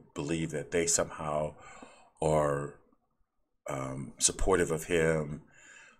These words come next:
um, or, uh,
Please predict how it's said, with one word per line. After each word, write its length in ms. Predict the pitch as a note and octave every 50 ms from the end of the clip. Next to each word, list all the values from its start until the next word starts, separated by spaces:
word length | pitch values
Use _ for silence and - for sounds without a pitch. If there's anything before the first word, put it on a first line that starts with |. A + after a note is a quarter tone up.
| _ -
um, 480 | - C2+ C2 B1+ B1+ B1+ B1+ B1+ B1 - _ _ _ _ _ _ _ _ _ _ _ _ - D#2+ D2+ - -
or, 500 | - D#2 D2 C#2+ C#2+ C#2 C#2 C#2 C#2 C2 - - _ _ _ -
uh, 340 | - G1+ G1+ G1+ G1+ G1+ -